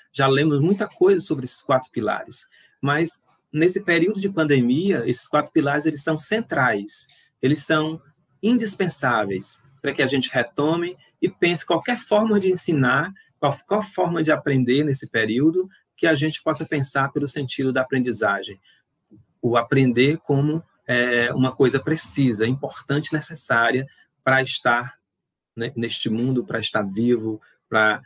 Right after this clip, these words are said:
pra trabalhar, pra estudar, pra fazer, pra viver, né, como um todo, em todas as suas possibilidades, né? É, então, eu intitulei, e,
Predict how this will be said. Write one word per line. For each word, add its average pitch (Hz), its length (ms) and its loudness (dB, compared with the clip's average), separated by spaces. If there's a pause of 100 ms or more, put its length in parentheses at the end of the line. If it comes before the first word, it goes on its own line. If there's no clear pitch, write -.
(180)
pra 110 120 -4
trabalhar, 107 760 2
pra - 160 -4
estudar, 107 760 -2
pra 107 340 0 (500)
fazer, 196 400 2 (360)
pra 226 180 0
viver, 127 420 0 (300)
né, 131 220 -4
como 151 160 -2
um 165 60 -4
todo, 101 340 -4
em 101 40 -8
todas - 240 -2
as - 80 -10
suas 156 220 -2
possibilidades, 143 880 -4 (1120)
né? 131 180 -6 (680)
É, 117 220 0
então, 196 480 0 (400)
eu 165 200 6
intitulei, 170 720 4
e, 110 800 -2